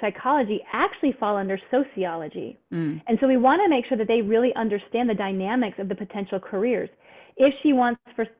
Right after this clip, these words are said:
Speaker 1: for example, to work in a clinical setting and be able to dispense medications,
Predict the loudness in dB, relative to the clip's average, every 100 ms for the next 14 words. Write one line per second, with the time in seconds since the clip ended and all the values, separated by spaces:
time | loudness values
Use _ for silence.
0 | _ -2 -2 -2 -4 -4 -4 -2 0 -2
1 | -6 -18 _ 0 2 2 0 0 -2 -2
2 | -4 -2 0 0 0 0 0 2 2 -2
3 | -2 -2 -2 -2 -4 -4 0 -2 -2 -2
4 | -4 -2 -4 -2 0 0